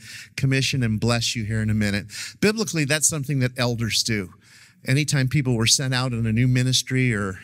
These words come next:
mission or something, the elders prayed over them and released them into it. We're gonna do that in just a minute.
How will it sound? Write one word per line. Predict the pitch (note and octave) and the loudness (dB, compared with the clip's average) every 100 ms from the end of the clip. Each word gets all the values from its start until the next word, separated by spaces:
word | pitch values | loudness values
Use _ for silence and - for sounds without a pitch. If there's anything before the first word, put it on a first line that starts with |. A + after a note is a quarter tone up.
| - | -12
mission | G2+ B2+ B2+ C3+ | 0 0 2 0
or | A#2 | 0
something, | A2 A#2 A2 A2 A2+ - - - | 0 -2 -2 -4 -4 -10 -16 -6
the | A2 | -2
elders | B2 A#2 A2+ - - - | 0 0 0 0 -2 -6
prayed | - C3 B2 | -2 0 2
over | A2+ A2 | 0 0
them | A2 A2+ | 2 2
and | G#2+ G2 G2+ | 0 -2 -4
released | A2+ G#2 A#2 - | -2 0 2 2
them | A2+ | 0
into | A#2 A2+ | 0 2
it. | A2 | 0
We're | A2+ | 2
gonna | A2+ | 2
do | G#2+ A#2 | 4 2
that | A2 G#2+ | 2 0
in | G2+ | -2
just | A2 - | -2 -2
a | |
minute. | G#2 A2 G#2+ | 0 2 2